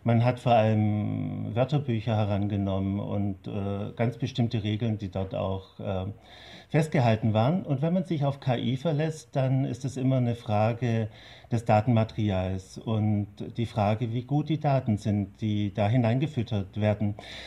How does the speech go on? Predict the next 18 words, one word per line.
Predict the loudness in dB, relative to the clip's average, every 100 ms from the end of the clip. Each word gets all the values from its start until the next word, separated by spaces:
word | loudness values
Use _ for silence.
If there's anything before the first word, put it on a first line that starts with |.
| -10
Zum | 2 4 4
Teil | 2 4 4 4 4 0 -2 -6 -10 -8 -4
bedienen | 0 4 4 4
sich | 2 -2
die | -2
Programme | -2 -2 -2 2 4 6 4
ja, | 4 4 4 2
das | -2
betrifft | -4 -4 -2 -4 -2
auch | 0 0
Chat, | 0 0 0 -2 -8
äh, | -4 0 0 -2
G | -2 -2
P | 0 -4
T, | -4 -2 0 0 -4 -16 -20 -20 -12 0
mh, | 2 4 4 2 0
ganz | 0 0 2
unterschiedlicher | 0 0 -2 -2 -2 -4 -4 -2 0 2 0 0